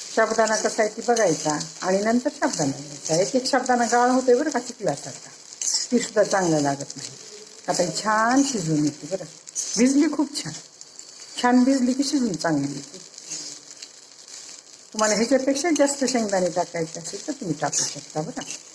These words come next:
आणि शेंगदाणे थोडे मोठे मोठे टाकायचे, एकदम लहान शेंगदाणा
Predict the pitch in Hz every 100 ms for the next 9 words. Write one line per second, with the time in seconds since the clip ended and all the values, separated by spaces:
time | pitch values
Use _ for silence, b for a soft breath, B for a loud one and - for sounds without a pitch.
0 | - - - - - - - - - -
1 | - 1077 1077 - - - - - - -
2 | 180 262 254 247 240 - 277 294 277 247
3 | 247 226 175 165 156 156 - 143 - 269
4 | - - - - - 190 226 220 226 220
5 | 175 202 175 160